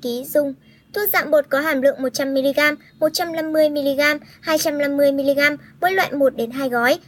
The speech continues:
có thể dùng lần hai gói, hoặc chia nửa gói tùy theo cân nặng của bé. Vài viên đạn hạ sốt để sẵn ngăn tủ lạnh, mua hàm lượng theo cân nặng của bé hiện tại và mua một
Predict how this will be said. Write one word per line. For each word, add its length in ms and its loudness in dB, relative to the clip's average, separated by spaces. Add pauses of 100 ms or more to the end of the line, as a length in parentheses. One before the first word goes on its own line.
(100)
có 100 2
thể 160 -2
dùng 220 2
lần 220 0
hai 180 -2
gói, 320 0 (280)
hoặc 200 0
chia 160 -2
nửa 220 4
gói 220 -2
tùy 220 0
theo 100 0
cân 200 -4
nặng 200 -6
của 100 -4
bé. 300 0 (460)
Vài 140 4
viên 220 -2
đạn 200 0
hạ 160 -4
sốt 300 2
để 240 2
sẵn 220 -6
ngăn 180 -4
tủ 160 2
lạnh, 180 2 (320)
mua 140 2
hàm 220 2
lượng 180 0
theo 120 0
cân 200 -2
nặng 180 -4
của 100 -6
bé 140 -6
hiện 200 -2
tại 200 0 (240)
và 100 4
mua 200 0
một 260 2